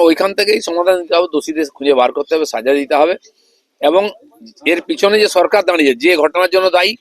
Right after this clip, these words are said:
এবং দোষীদের যারা আড়াল করছেন, সে মুখ্য-, মুখ্যমন্ত্রী মমতা ব্যানার্জি হোক, তার সরকার হোক, তাদেরকে এর সাজা নিতে হবে। টিএমসি চাইছে ধ-, ধর্ণা আন্দোলন বন্ধ হোক, কিন্তু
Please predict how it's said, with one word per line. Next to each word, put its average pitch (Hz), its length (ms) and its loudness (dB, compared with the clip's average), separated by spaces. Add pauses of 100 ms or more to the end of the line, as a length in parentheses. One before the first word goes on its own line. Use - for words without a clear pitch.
(680)
এবং 175 140 0 (100)
দোষীদের 180 400 -2
যারা 165 180 2
আড়াল 147 280 2
করছেন, 123 300 -4
সে 127 140 -8
মুখ্য-, - 300 -12
মুখ্যমন্ত্রী 151 400 -6
মমতা 131 300 0
ব্যানার্জি 151 340 -2
হোক, 185 180 2
তার 151 180 2
সরকার 135 340 0
হোক, 95 100 -6 (1160)
তাদেরকে 196 460 0 (340)
এর 202 100 -2 (760)
সাজা 131 280 0
নিতে 98 200 -10
হবে। 90 160 -16 (840)
টিএমসি 180 420 0
চাইছে 170 260 2 (120)
ধ-, 131 240 2 (120)
ধর্ণা 143 260 0 (100)
আন্দোলন 147 340 -2
বন্ধ 139 160 -6 (100)
হোক, 135 80 -4 (680)
কিন্তু 160 140 -2